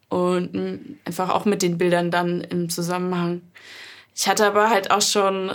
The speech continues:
ähm, die Erfahrung einmal gemacht. Das war auch ein bisschen herb, aber es war eigentlich absehbar. Da hab ich bei einem Song Slam in Hamburg,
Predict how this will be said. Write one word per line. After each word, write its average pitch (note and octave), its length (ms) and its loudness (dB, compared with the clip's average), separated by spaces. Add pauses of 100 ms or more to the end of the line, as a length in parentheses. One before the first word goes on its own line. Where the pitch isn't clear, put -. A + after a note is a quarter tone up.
ähm, F3+ 400 0
die F3+ 160 -4
Erfahrung F#3 460 -2
einmal G3+ 340 0
gemacht. G#3 600 -2
Das - 240 -6
war F3+ 80 2
auch G3 80 -2
ein G3 80 -2
bisschen G3+ 320 0
herb, G#3 440 2 (240)
aber F3+ 300 0
es - 160 -6
war F#3 80 2
eigentlich F3 320 0
absehbar. F#3 680 0
Da G3 100 -6
hab G3 140 -2
ich G3 160 -4
bei F#3 80 0
einem F3+ 300 -4 (600)
Song A#3 840 2 (100)
Slam E3+ 800 0 (160)
in F#3 200 -4
Hamburg, G#3 640 0